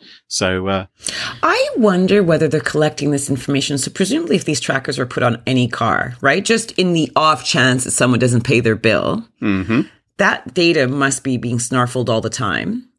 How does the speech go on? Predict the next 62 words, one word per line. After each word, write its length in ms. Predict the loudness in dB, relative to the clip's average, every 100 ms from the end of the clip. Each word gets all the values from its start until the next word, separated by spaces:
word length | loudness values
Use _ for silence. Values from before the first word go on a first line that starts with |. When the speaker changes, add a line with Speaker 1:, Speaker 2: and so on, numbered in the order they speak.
| -2
Speaker 2:
and 220 | 0 0
collected 400 | 0 0 0 -2
into 300 | -2 -2 -2
a 40 | 0
database. 600 | 0 0 0 -2 -4 -4
I, 60 | -4 -2
I 60 | 0
don't 180 | 0 2
know 120 | 2
if 140 | 2 -2
you 60 |
just 260 | -4 -4 -6
turn 260 | -4 -2
it 100 | 0
on 380 | 2 2 2 0
if 80 | -2
someone 220 | -2 -2
doesn't 220 | -2 -4 -4
pay 160 | -4
the 100 | -4
bill 480 | -2 0 0 -4 -4 2
or 180 | 2
if 140 | 2 -2
it's 100 | -2
just 200 | 0 2
always 340 | 2 2 2
on, 160 | 2 2
you 80 | 2
just 180 | -2 0
go 100 | 0
look 160 | 0 -2
at 60 |
the 60 | -2
database 500 | 0 2 2 0 0
when 100 | -4
you 80 | -4
need 160 | -6
to. 120 | -8 -4
Speaker 1:
From 240 | 0 0 0
my 240 | 2 2
reading 500 | 0 -2 -2 -2 -2
of 100 | -2
it, 120 | -2
and 100 | -2
who 160 | 0 0
knows 260 | 0 -2 -4
if 80 |
this 220 | -6 -8 -6
is 100 | -6
accurate 340 | -6 -8 -10
because 220 | -10 -10 -8
it 60 |
is 120 | -8
the 80 | -6
Speaker 2:
It 60 | 0
is 80 | 2
Speaker 1:
Sun 160 | 2
Speaker 2:
the 80 | 0
Sun, 280 | 0 0 0
Speaker 1:
newspaper, 220 | -2 0
Speaker 2:
yeah. 120 | 0
Speaker 1:
obviously, 540 | 0 -2 -2 0 -2